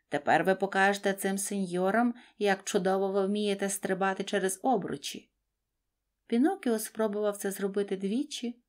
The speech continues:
або тричі. Та щоразу, опиняючись перед обручем, він не стрибав через нього, йому значно легше було пробігти під ним.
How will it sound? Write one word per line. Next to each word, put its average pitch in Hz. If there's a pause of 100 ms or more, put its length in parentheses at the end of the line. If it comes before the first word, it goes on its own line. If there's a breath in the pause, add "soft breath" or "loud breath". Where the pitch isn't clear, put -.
або 247
тричі. 170 (1000)
Та 214
щоразу, 277
опиняючись 208
перед 185
обручем, 196 (360 soft breath)
він 233
не 240
стрибав 240
через 175
нього, 170 (280 loud breath)
йому 269
значно 247
легше 233
було 180
пробігти 196
під 214
ним. 202